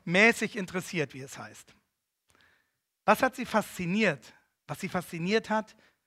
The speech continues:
waren die Wasserhähne in ihrem Hotel.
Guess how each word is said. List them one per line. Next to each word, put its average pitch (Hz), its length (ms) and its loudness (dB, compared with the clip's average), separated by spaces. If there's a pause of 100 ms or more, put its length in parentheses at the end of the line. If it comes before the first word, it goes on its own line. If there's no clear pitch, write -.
(280)
waren 160 180 2
die 151 140 -6
Wasserhähne 170 800 2
in 160 100 -8
ihrem 156 200 -4
Hotel. 123 420 -4